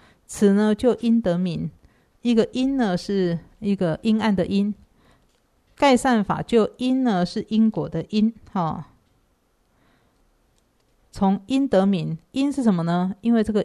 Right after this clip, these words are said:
因呢，其实有盖善法的意思，哈。而五蕴其实就是有盖善法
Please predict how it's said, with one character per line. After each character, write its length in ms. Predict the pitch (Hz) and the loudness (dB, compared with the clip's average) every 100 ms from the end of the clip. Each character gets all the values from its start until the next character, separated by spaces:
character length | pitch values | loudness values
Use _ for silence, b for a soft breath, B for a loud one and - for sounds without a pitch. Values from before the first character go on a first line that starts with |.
| - | -2
因 260 | 220 220 | 0 0
呢， 260 | 214 175 160 | 0 0 -2
其 140 | - | -4
实 120 | 190 180 | -4 -4
有 120 | 151 | -6
盖 240 | - 196 | -4 -4
善 260 | 170 185 165 | -2 -2 -4
法 160 | - 156 | -6 -10
的 140 | 170 | -12
意 200 | 165 165 | -8 -10
思， 320 | 156 - 156 143 | -10 -8 -8 -6
哈。 300 | 160 156 156 b b - | -8 -8 -12 b b 0
而 120 | 196 | 0
五 200 | 208 185 | 2 0
蕴 200 | 202 220 | 0 -2
其 140 | 190 | -2
实 140 | 190 170 | -6 -6
就 100 | 180 | -6
是 160 | 202 | -4
有 180 | 185 165 | -4 -4
盖 320 | - - 220 | -6 -2 -2
善 300 | 190 214 185 | 0 -2 -4
法 320 | 165 156 151 | -6 -10 -12